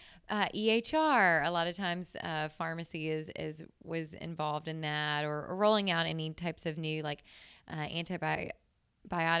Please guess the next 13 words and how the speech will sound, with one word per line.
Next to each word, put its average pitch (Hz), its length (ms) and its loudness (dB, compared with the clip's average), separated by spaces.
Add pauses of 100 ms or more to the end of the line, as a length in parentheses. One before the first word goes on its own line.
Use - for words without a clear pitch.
(320)
uh, 165 300 -8
stewardship, 269 880 -4
uh, 208 440 -6
protocols 208 800 -2
or 180 340 -6
opioid 170 460 -6
protocols, 160 520 -6
et - 120 -14
cetera. - 440 -6 (500)
Um, 214 280 2
so 220 380 2 (500)
project 285 380 2
management, 226 880 0